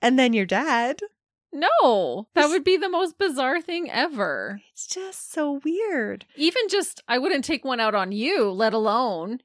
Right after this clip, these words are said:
Speaker 2: your husband and your father.
Speaker 1: Right.
Speaker 2: Maybe I should take one out on you. <laughs> No, I'm just kidding. <laughs>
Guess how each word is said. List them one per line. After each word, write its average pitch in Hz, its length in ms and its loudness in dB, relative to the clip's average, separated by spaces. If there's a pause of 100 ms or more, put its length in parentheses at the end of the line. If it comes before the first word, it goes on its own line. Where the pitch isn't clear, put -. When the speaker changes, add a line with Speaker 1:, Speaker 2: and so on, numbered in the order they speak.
Speaker 2:
your 220 180 0
husband 208 400 0
and 196 120 -2
your 190 100 -4
father. 170 600 0 (120)
Speaker 1:
Right. - 440 0 (480)
Speaker 2:
Maybe 277 180 -2
I 294 60 0
should - 240 -6
take 180 200 -8
one - 120 -10
out 107 160 -8
on 196 180 0
you. - 220 -4
<laughs> - 60 -20
No, 320 180 6
I'm 311 180 6
just 302 160 2
kidding. 214 260 2
<laughs> 277 640 -6